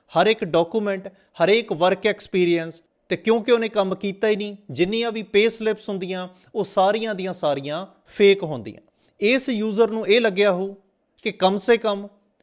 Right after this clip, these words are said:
ਮੇਰੇ ਕੀਤੇ ਹੋਏ ਇੰਨੇ ਵੱਡੇ ਫਰਾਡ ਦਾ ਮੇਰੇ ਦਿਲ ਦੇ ਅੰਦਰ ਜਿਹੜਾ ਗੁਬਾਰ ਸੀਗਾ, ਜਿਹੜਾ ਮੈਂ ਲੋਕਾਂ ਨੂੰ ਉਹਨੂੰ ਦੱਸਣਾ ਸੀ, ਕਮ ਸੇ ਕਮ ਚਲੋ ਉਹ ਤਾਂ ਪਤਾ ਲੱਗ ਗਿਆ, ਨਾਮ ਪਤਾ ਚਾਹੇ ਮੈਂ ਬਦਲ ਲਿਆ, ਮਤਲਬ ਕਿ ਫੁਕਰਬਾਜ਼ੀ ਮੇਰੀ ਪੂਰੀ ਹੋ ਗਈ।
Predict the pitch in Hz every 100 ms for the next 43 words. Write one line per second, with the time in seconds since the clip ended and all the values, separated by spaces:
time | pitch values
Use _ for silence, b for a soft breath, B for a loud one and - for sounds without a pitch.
0 | _ 147 208 220 220 - 240 214 220 190
1 | 185 208 190 170 196 196 180 156 147 131
2 | 107 - _ _ - 156 214 156 170 175
3 | 214 196 180 180 180 202 180 175 160 143
4 | 170 196 190 196 196 214 208 180 170 170
5 | 196 202 202 208 156 165 175 160 147 156
6 | 190 196 196 208 202 196 202 202 202 208
7 | 220 190 185 185 185 175 185 185 b b
8 | b 139 143 170 214 208 208 202 180 165
9 | 156 151 165 139 147 151 123 104 - _
10 | _ - 165 214 226 208 226 220 220 _
11 | - 202 247 226 220 202 196 175 180 208
12 | - 233 220 160 120 -